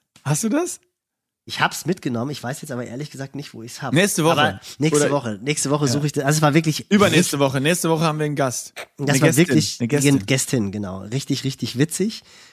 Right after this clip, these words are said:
Speaker 2: Und haben halt auch immer so, ähm, immer F-, Freiräume gelassen, wo ich dann halt immer reininterpretieren musste. Und mal hab ich's richtig gemacht, mal hab ich's nicht richtig gemacht. Und da hab ich in dem Tagebuch vorgelesen, <laughs> dass ich auch mal schwimmen gehen werde.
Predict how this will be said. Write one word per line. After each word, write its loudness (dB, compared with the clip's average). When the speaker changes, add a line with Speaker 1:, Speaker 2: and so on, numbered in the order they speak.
Speaker 2:
Und -2
haben 2
halt 4
auch 0
immer 2
so, 0
ähm, 0
immer -2
F-, -10
Freiräume 0
gelassen, -8
wo -6
ich -6
dann -6
halt -8
immer -4
reininterpretieren -6
musste. -10
Und -10
mal 2
hab 2
ich's -4
richtig 0
gemacht, 0
mal 2
hab -2
ich's -4
nicht 0
richtig -2
gemacht. -2
Und -4
da 6
hab 2
ich -6
in 2
dem 4
Tagebuch 0
vorgelesen, 2
<laughs> -10
dass -2
ich -4
auch -6
mal 0
schwimmen 4
gehen 0
werde. -2